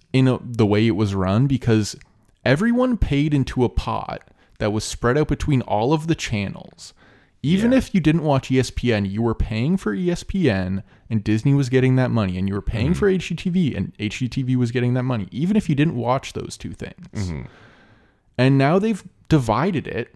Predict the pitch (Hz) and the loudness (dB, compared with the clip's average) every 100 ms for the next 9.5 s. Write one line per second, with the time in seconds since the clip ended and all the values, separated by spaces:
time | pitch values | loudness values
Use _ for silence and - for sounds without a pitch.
0 | - - 160 151 147 175 - 160 160 156 | -20 -2 2 4 4 2 2 0 2 0
1 | 139 147 139 - - 107 131 190 185 190 | 0 -2 -2 -8 -8 -6 -4 -4 -4 -6
2 | 151 - - 113 107 165 180 101 101 156 | -6 -10 0 2 4 4 4 2 2 2
3 | 131 98 95 - - 92 85 90 90 85 | 2 0 -6 -10 -8 -8 -8 -8 -8 -8
4 | 82 - - 151 170 87 76 64 64 - | -10 -12 -10 -8 -8 -6 -6 -6 -12 -16
5 | _ _ _ _ - 175 175 160 160 240 | _ _ _ _ 0 2 4 2 2 2
6 | 233 190 175 180 - 180 190 - 127 113 | 4 4 6 4 4 2 2 2 0 0
7 | 95 - - - 104 135 127 185 156 143 | -2 -6 -8 -12 -2 0 4 4 6 4
8 | 139 139 113 143 131 123 - 113 120 123 | 2 0 2 2 2 0 -2 0 2 0
9 | - - - - | -4 -12 -12 -16